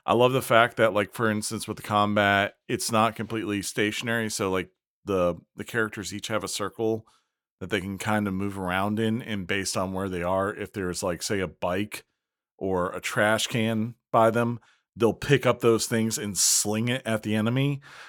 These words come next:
Like, if two enemies are standing in a row, you can line it up and then have your guy punch, and the first guy who gets punched into will fall into the other guy, or if, like, there's a guy in between y-, your guy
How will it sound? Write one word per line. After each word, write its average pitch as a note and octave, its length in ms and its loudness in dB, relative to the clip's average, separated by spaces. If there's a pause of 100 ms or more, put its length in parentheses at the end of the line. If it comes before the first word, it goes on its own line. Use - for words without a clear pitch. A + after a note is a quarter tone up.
(180)
Like, G2 420 -2
if G#2+ 320 4
two D3+ 260 4
enemies B2 440 2
are G#2 100 -2
standing A#2 480 0
in G#2+ 60 -2
a G2 80 -2
row, A2 380 4
you G#2+ 180 -4
can G#2+ 180 -6
line G#2 320 -2
it G#2 200 -4
up G#2+ 280 0
and G#2 200 -6
then G#2 180 -2
have G2+ 220 -4
your G2 120 -4
guy G2 200 0
punch, A2 500 -4
and F2+ 300 -6 (400)
the G#2+ 80 -8
first B2 360 -4
guy A2+ 140 4
who G#2+ 80 2
gets A2 180 -4
punched A2+ 400 -2
into A2 340 -4
will F#2+ 180 -4
fall G2+ 600 0
into G#2 300 -6
the G2+ 140 0
other G2+ 200 0
guy, G#2+ 340 4
or G#2+ 380 0
if, - 160 -10
like, G2 240 0
there's G2+ 200 -4
a F#2 60 -12
guy G#2 280 0
in G2+ 180 -6
between G2+ 400 -8
y-, G2 180 -14 (520)
your G#2+ 300 0
guy F#2+ 560 0